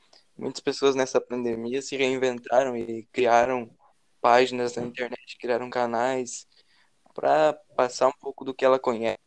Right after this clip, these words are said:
ou pra, pra ela mesmo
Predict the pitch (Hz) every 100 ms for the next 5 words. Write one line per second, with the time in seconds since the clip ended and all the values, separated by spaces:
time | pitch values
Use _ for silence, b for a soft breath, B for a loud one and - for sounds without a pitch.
0 | _ _ 117 117 120 127 - 123 117 117
1 | 120 _ _ _ _ _ _ _ - _
2 | _ _ _ _ _ - 120 135 135 135
3 | 147 147 143 127 123